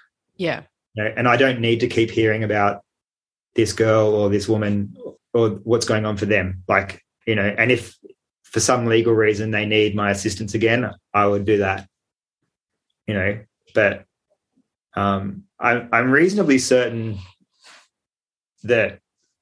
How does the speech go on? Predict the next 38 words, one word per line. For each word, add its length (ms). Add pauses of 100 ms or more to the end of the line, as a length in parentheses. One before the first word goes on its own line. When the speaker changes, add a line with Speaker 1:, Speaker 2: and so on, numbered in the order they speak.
(400)
Speaker 2:
the 100
way 300
it 100
went, 320
he 180
ended 220
up 180
still 240
having 260
access 400
to 100
the 100
child, 380 (280)
but 120
I'm 120
not 100
a 60
hundred 180
percent 220
sure. 340 (460)
Speaker 1:
Yeah. 180 (300)
Speaker 2:
Um, 420 (520)
Speaker 1:
But 120
it's 140
Speaker 2:
yeah. 60
Speaker 1:
like, 280
you 120
can't 520
dwell 360
on 160
that 160
either. 240
You've 220
done 420 (160)
Speaker 2:
Yeah. 80
Speaker 1:
all 80
you 140
can. 480